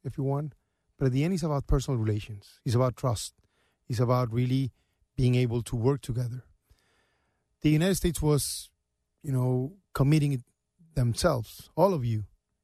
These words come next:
for our success. And definitely, my job was to contribute to success in my country, to honor my soldiers,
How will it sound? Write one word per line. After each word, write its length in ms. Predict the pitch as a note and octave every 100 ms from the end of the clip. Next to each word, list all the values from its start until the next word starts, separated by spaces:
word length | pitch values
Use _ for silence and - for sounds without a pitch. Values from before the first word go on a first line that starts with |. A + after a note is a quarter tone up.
| _
for 200 | - C#3
our 100 | C3
success. 600 | A#2+ B2 - B2 - - - _ _ _ _ -
And 160 | C3 B2+
definitely, 460 | D#3+ D3+ C#3 D3 - _ _ -
my 140 | A#2+
job 260 | A#2 B2+ A#2+
was 280 | A#2+ A#2+ -
to 280 | B2 B2 A2 _
contribute 440 | - B2 C3+ B2 -
to 100 | A#2
success 500 | A#2 - E3+ D3 B2
in 60 |
my 140 | A2+ A2+
country, 420 | A2+ A2+ - - _ _ _ _ _ -
to 200 | C3+ C#3
honor 180 | C#3+
my 120 | C#3 B2
soldiers, 520 | B2+ A2+ G#2+ G2+